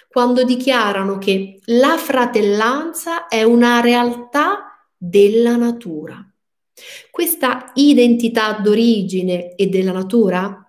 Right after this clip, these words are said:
questo uno in molti e molti in uno, rende non solo possibile,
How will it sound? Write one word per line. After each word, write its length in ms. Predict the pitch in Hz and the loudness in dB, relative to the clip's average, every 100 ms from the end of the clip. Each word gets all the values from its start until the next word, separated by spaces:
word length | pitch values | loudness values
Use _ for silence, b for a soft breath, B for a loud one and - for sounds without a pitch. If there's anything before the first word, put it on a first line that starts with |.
| _ | _
questo 760 | - 190 - - 185 185 - - | -6 -6 -6 -8 -8 -8 -12 2
uno 760 | 330 403 294 196 180 175 - _ | 4 6 4 2 0 -4 -10 _
in 240 | 190 180 | -6 -4
molti 880 | 180 190 175 170 - - 208 - _ _ | -2 -2 -2 -6 -14 -10 -10 -10 _ _
e 180 | 202 180 | 0 0
molti 1120 | 185 196 214 208 190 180 - - 180 - _ | 2 2 4 4 2 -2 -8 -8 -8 -8 _
in 240 | 202 196 | -4 -2
uno, 520 | 185 165 170 196 233 - _ _ _ _ _ _ _ _ | -2 -2 -6 -8 -10 -18 _ _ _ _ _ _ _ _
rende 680 | - 233 214 196 190 190 196 | -2 0 0 -2 0 -2 -2
non 200 | 202 196 | -6 -6
solo 440 | 190 330 359 - - | -6 -2 0 0 -2
possibile, 880 | 175 - - - 185 175 180 190 | -10 -10 -8 -6 -6 -4 -8 -10